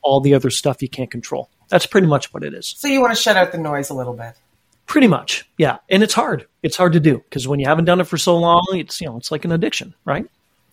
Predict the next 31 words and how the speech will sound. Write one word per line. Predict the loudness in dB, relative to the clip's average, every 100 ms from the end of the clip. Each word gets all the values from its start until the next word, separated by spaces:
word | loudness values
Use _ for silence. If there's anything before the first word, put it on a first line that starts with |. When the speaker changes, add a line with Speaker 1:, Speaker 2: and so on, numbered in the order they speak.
| -4
Speaker 1:
And | -2
we're |
not | -4 -4
gonna | -4
get | -2 4
all |
Speaker 2:
There's | 4 4
nothing | 2 2
wrong | 4 4 2
with | -2
making | -4 -6 -6
priorities | -4 -4 -4 -8
for | -12
sure. | -10 -8 -6
Absolutely. | -8 -8 -10 0 2
I'll | 2
give | 2
you | -2
a | 0
very, | 0 2
very, | 2 4 6
uh, | 6 4
a | 0
very | -4 -4
short | -4 -6 -6
one | -6
that's | -8 -6
much | -8
simpler | -6 -8 -8 -10
than | -10 -8
yours. | -8 -8 -10